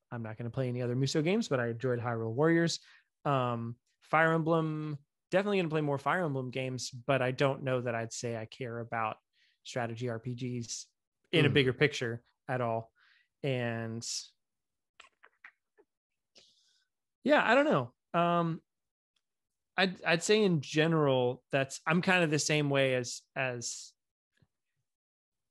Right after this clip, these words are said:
Speaker 1: I'd be more likely to get into a genre, but it's, it's more that there's just, yeah, some genres that were foreign to me until more
Speaker 2: Until you
Speaker 1: recently.
Speaker 2: tried it,
Speaker 1: And
Speaker 2: which
Speaker 1: then I
Speaker 2: I think
Speaker 1: tried
Speaker 2: is,
Speaker 1: them.
Speaker 2: uh,
Speaker 1: Yeah.
Speaker 2: even a different thing, right? Where that's
Speaker 1: Yeah.
Speaker 2: not really like,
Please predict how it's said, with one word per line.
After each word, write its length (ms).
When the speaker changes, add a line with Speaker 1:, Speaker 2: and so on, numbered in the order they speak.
Speaker 1:
I'd 160
be 100
more 300
likely 500
to 120
get 140
into 240
a 20
genre, 340
but 140
it's, 240
it's 180
more 360
that 200
there's 180
just, 300
yeah, 160
some 220
genres 480
that 220
were 120
foreign 360
to 120
me 180
until 520
more 240
Speaker 2:
Until 80
you 60
Speaker 1:
recently. 340
Speaker 2:
tried 200
it, 180
Speaker 1:
And 80
Speaker 2:
which 80
Speaker 1:
then 60
I 60
Speaker 2:
I 20
think 200
Speaker 1:
tried 80
Speaker 2:
is, 120
Speaker 1:
them. 120
Speaker 2:
uh, 280
Speaker 1:
Yeah. 60
Speaker 2:
even 280
a 120
different 400
thing, 320
right? 240
Where 200
that's 260
Speaker 1:
Yeah. 80
Speaker 2:
not 160
really 180
like, 280